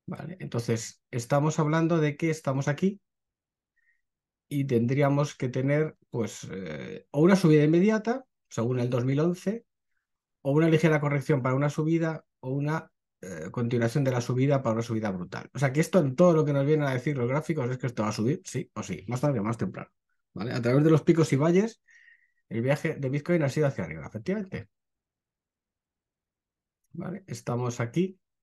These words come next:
cerquita del halving, el halving seis seiscientos, nueve mil, treinta y cinco mil. A ver, lo único que nos asusta a nosotros es que el precio de Bitcoin ha subido mucho en este año.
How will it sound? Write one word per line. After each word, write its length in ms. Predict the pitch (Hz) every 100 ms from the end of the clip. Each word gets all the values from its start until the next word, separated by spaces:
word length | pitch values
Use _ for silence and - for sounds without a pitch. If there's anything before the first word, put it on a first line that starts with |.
| _ _ _ _ _ -
cerquita 420 | 117 123 131 123
del 120 | 117 -
halving, 440 | 156 160 185 226 _ _ _ _ -
el 160 | 127 117
halving 260 | 127 123
seis 240 | 117 117 104
seiscientos, 840 | 113 113 165 151 165 170 165 - _ _ _ _ _ _ _ _ _ _ _
nueve 340 | - 120 110 120
mil, 400 | 160 175 185 -
treinta 320 | - 120 113
y 20 | 113
cinco 300 | 113 92 90
mil. 200 | 87 -
A 80 | 139
ver, 80 | 143
lo 80 | 156
único 260 | 220 202
que 80 | 165
nos 120 | 151
asusta 360 | 147 139 175 160
a 20 |
nosotros 560 | 139 135 180 180 170 -
es 420 | 139 101 - - _ _ _ _ _ _
que 120 | - 131
el 120 | 127
precio 300 | 156 156 135
de 40 |
Bitcoin 280 | 147 151 156
ha 80 | 139
subido 260 | 135 127 104
mucho 440 | 135 208 196 185
en 80 | 156
este 260 | 123 -
año. 240 | 87 -